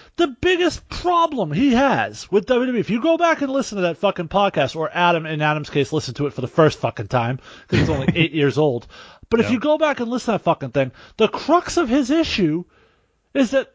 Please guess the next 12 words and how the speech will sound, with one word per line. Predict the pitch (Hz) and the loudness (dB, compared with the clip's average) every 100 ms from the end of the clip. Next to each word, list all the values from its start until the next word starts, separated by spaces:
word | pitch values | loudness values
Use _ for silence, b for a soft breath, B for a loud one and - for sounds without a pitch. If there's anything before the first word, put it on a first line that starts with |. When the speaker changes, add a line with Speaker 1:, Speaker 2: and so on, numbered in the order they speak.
| - | -2
Speaker 1:
other | 285 311 302 | 0 0 -2
people | - 277 269 254 | -2 -2 0 -2
were | 208 214 | 0 0
in | 214 | 0
the | 208 | -2
last | 185 180 214 220 - 196 | -2 -2 0 0 -4 -4
match | 214 180 135 165 | 0 0 -2 -6
at | 147 | -2
WrestleMania. | 151 - 143 139 117 104 - - _ - | -2 -2 -4 -2 -4 -8 -16 -20 _ -10
Speaker 2:
Right. | 92 85 _ _ | -8 -8 _ _
Speaker 1:
That's | 269 339 349 | 0 0 0
it. | 349 - | -2 -2